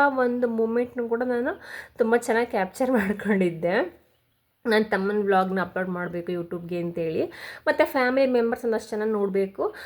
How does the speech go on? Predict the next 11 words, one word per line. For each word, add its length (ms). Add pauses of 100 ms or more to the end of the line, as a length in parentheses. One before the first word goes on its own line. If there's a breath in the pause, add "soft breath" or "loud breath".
(200 loud breath)
ಆ, 300
ವೇಟ್ 320
ಮಾಡ್ತಿದ್ರು 460
ನನ್ನ 340
ವ್ಲಾಗ್ನ, 460 (460)
ಅದನ್ನು 420
ನೋಡಲಿಕ್ಕೆ 540
ಅಂತೇಳಿ. 500
ಆ, 640
ನಾನು 320
ಇವಾಗ 320